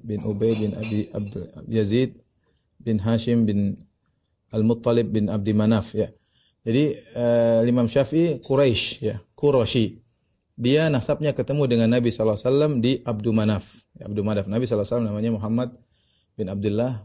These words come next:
bin Abdul Muttalib bin Hashim bin Abdi Manaf. Bin Hashim bin Abdi Manaf. Nah, Hashim, kakek Nabi ini punya saudara namanya Al-Muttalib.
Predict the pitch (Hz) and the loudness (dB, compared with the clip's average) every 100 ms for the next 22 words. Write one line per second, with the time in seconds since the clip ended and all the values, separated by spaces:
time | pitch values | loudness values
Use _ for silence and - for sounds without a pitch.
0 | 113 104 95 104 104 107 113 127 135 139 | -6 -6 -4 -4 -2 0 -2 0 -2 -2
1 | 117 110 98 120 135 - 175 151 156 156 | -2 -2 0 -2 -2 0 -2 -4 -12 -14
2 | _ 123 117 135 120 113 101 90 90 - | _ -4 -4 -4 0 0 0 -2 -8 -18
3 | _ _ _ _ 107 104 95 117 117 143 | _ _ _ _ -6 -6 -2 -4 -4 -6
4 | 160 - 117 110 107 101 98 92 92 - | -6 -8 -2 -2 -2 -6 -4 -4 -6 -8
5 | 110 107 - - _ - 165 - 135 156 | -8 -8 -12 -20 _ 0 0 2 2 0
6 | 151 - 120 113 117 123 113 117 151 113 | -2 -8 -8 -4 0 0 2 2 0 0
7 | 120 123 110 123 120 113 127 117 110 131 | 0 0 0 2 2 0 -2 -2 0 -2
8 | - 151 127 - | 0 2 2 -2